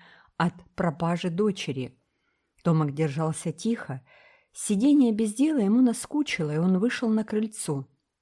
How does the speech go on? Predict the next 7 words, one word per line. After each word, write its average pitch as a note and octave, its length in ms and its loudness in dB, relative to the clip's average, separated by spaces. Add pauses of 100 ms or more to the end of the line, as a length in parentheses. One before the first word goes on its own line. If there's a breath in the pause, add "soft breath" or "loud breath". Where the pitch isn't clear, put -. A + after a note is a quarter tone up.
(440)
Уселся F#3+ 560 2
на F3 140 2
скамью, F3+ 540 0
стоявшую F#3+ 720 -2
под F#3 260 -2
раскидистым G#3+ 920 -2 (180)
деревом. C#3+ 720 0